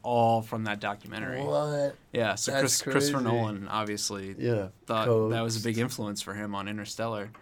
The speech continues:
Speaker 2: Yeah.
Speaker 1: So
Speaker 2: That's so cool. No, that is really fascinating. I, I, I wanna watch that. The Dust Bowl is such a, a strange, like, time for the,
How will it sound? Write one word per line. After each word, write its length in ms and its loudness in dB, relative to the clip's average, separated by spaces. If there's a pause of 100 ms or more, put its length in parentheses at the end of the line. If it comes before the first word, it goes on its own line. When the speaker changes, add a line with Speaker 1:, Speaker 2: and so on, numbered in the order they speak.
(200)
Speaker 2:
Yeah. 360 -2
Speaker 1:
So 480 -2 (160)
Speaker 2:
That's 200 0
so 220 2
cool. 360 0 (260)
No, 140 10
that 260 6
is 200 -2
really 220 -2
fascinating. 520 -4
I, 60 -2
I, 160 -2 (160)
I 40 2
wanna 200 0
watch 320 -4
that. 220 -4 (280)
The 80 -2
Dust 320 0
Bowl 180 2
is 140 0
such 320 -4
a, 260 -2 (300)
a 80 -12
strange, 920 -4 (440)
like, 260 -4
time 560 0
for 180 -6
the, 180 -6